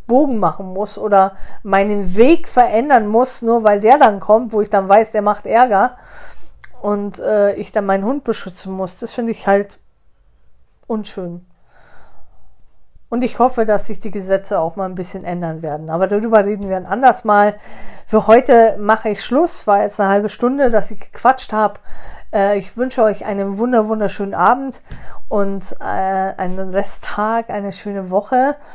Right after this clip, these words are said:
Wir werden uns diese Woche nochmal wieder hören. Und, äh, ja, im nächsten Thema geht es um die Säule sechs, sind wir jetzt endlich.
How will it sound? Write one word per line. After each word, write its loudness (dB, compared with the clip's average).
Wir 2
werden 4
uns -4
diese -6
Woche 0
nochmal -6
wieder -2
hören. 0
Und, 2
äh, 6
ja, 8
im 4
nächsten -2
Thema 2
geht -4
es -4
um -4
die -2
Säule 0
sechs, 2
sind -6
wir 2
jetzt -4
endlich. -6